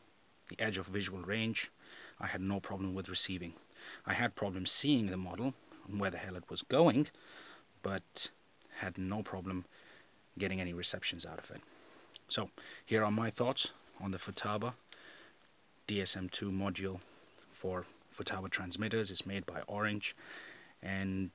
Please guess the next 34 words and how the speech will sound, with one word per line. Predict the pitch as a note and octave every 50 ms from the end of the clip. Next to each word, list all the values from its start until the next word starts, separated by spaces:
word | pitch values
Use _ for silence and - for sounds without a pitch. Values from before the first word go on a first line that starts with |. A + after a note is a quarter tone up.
| -
uh, | F#2+ F#2+ F#2+ F#2+ F#2+ - - - - - - - - - - - - - - - - - - _ - -
if | - - -
you | G#2+ G#2+
like | G#2+ G#2+ G#2 G#2 -
this | - G2+ - -
little | - G2 F#2+ F#2
tutorial, | - - F#2+ - - A2 A2 A2 A2+ A2+ A#2 A#2+ A#2+ - - - - - - - - - - - - -
or | - F#2
whatever | E2 F2 F2+ G2 F2+ F2
you | E2+ F2+
wanna | F2+ F2+ F2+ F2+
call | - - G2 G2 G2
it, | G2 - - - - - - - - -
please | - G2+ G2 -
subscribe | - F#2+ - - - G#2 G2+ G2+ -
to | -
the | F2+ G2+
channel, | - - A2+ A2+ B2+ C#3+ C#3+ - - - - - - - - - - - - -
and, | G#2+ G#2+ A2+ A2+ A2+ A2+ A2+ A2 A2+
uh, | A#2 A2+ A2+ A2+ - - - -
I'll | - C3
be | B2
coming | - - C3+ C3 B2
out | A#2+ A#2 G#2
with | G#2+ G2+
more | A#2 B2 C3 B2 G2+
videos | G2 G2+ F#2+ F#2+ G2 F#2+ -
soon, | - - - G2+ F#2+ F#2 F2 - - - - - -
just | - - G#2 - - - - - - - - - - - - - - - - -
demystifying | G#2 G2+ G2+ G2 - - F#2 - F#2+ F#2+ F#2+ F2+ -
some | - G2 F#2+
of | F#2 -
this | - - - -
stuff. | - - D#2 - - -